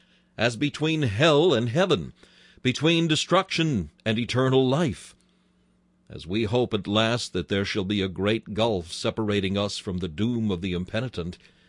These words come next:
there should be here a deep and wide gulf between us and the ungodly. The purity of our character should be such that men must take knowledge of us that we are of another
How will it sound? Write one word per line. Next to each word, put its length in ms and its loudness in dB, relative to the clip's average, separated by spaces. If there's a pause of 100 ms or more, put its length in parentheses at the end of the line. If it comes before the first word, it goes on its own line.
(280)
there 180 6
should 320 2
be 180 4
here 480 4
a 80 2
deep 440 -2
and 200 2
wide 520 2
gulf 400 2
between 400 0
us 520 -2
and 140 -4
the 120 0
ungodly. 760 0 (760)
The 120 -4
purity 580 4
of 140 6
our 180 4
character 560 0
should 180 -4
be 120 -2
such 420 -2 (400)
that 180 0
men 360 4
must 280 2
take 220 2
knowledge 420 2
of 120 0
us 280 -4
that 200 0
we 240 2
are 180 4
of 300 2
another 560 0